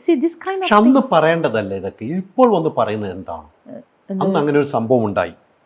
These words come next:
Speaker 2: ക്യാമറ വെച്ചിരുന്നു, ക്യാരവാനിൽ ക്യാമറ വെച്ചിരുന്നു. ഓക്കെ, അന്ന് പ്രതികരിക്കണ്ടേ?
Speaker 1: അതൊന്ന്,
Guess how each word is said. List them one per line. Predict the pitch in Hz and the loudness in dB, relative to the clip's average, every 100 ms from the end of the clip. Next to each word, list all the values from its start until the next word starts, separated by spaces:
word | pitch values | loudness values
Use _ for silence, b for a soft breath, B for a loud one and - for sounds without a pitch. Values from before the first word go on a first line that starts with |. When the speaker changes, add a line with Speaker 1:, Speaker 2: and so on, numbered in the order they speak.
| _ _ - | _ _ -4
Speaker 2:
ക്യാമറ | 123 113 113 | -2 0 -2
വെച്ചിരുന്നു, | 104 - - 95 | -4 -10 -14 -10
ക്യാരവാനിൽ | 98 95 92 87 92 | -8 -8 -10 -16 -18
ക്യാമറ | - 98 92 | -14 -12 -12
വെച്ചിരുന്നു. | 92 82 90 _ _ _ | -14 -18 -20 _ _ _
ഓക്കെ, | 120 113 87 b b b | -14 -12 -14 b b b
അന്ന് | 117 175 233 | -6 -2 -2
പ്രതികരിക്കണ്ടേ? | 196 135 143 151 123 98 85 - _ _ _ _ _ - _ _ _ _ _ 190 | -2 -2 0 -2 -2 -6 -12 -18 _ _ _ _ _ -20 _ _ _ _ _ -8
Speaker 1:
അതൊന്ന്, | 180 175 185 185 196 | -6 -6 -6 -6 -8